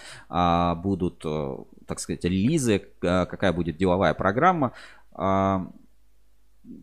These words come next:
ну что, у меня есть, э, какие-то определённые опасения относительно предстоящей выставки Кабекс. Ну, то есть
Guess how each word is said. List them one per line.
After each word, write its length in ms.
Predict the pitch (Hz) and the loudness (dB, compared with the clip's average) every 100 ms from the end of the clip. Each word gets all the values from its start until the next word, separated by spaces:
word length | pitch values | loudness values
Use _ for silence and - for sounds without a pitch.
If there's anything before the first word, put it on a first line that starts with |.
| - - - - - - | -20 -20 -20 -20 -20 -18
ну 180 | 135 165 | -6 -4
что, 320 | 160 202 151 - | 0 2 2 0
у 120 | 110 | -6
меня 220 | 143 185 | -4 0
есть, 440 | 135 117 151 - 95 | 0 2 -2 0 -2
э, 240 | 92 85 - | 0 -2 -4
какие-то 320 | 110 120 104 | -8 -2 -2
определённые 480 | 95 95 123 123 98 | -2 -2 0 2 0
опасения 500 | 95 113 - 247 151 | 0 -2 -2 -2 -2
относительно 640 | 98 98 117 - 90 82 80 | -2 -4 -6 -6 -2 -2 -2
предстоящей 460 | 90 - 98 - | -6 0 0 0
выставки 360 | 92 98 - - | -4 -4 -8 -18
Кабекс. 560 | - 104 80 - - 71 | 0 0 0 -6 -10 -10
Ну, 140 | 92 | -4
то 80 | 104 | -4
есть 140 | 87 | -4